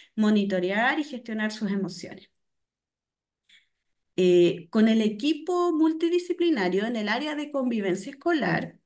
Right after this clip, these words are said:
eh, participa la psicóloga, una trabajadora social y un profesor de educación física. Y creamos un contenido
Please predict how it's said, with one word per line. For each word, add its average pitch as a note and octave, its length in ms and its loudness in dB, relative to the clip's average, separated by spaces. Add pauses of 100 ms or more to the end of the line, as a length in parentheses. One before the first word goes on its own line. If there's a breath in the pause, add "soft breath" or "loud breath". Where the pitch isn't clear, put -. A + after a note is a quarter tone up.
(220)
eh, F#3 420 4
participa C4 920 0
la G#3+ 140 -2
psicóloga, G3 680 -2 (760)
una A3 220 0
trabajadora G3 540 -2
social F4+ 520 -2
y C#4+ 100 2
un E4+ 120 4
profesor D#4+ 420 -2
de D#4 60 -2
educación C#4+ 500 -4
física. - 640 -8 (540 soft breath)
Y D4 120 -4
creamos F4+ 600 4
un D4 180 0
contenido C#4+ 880 2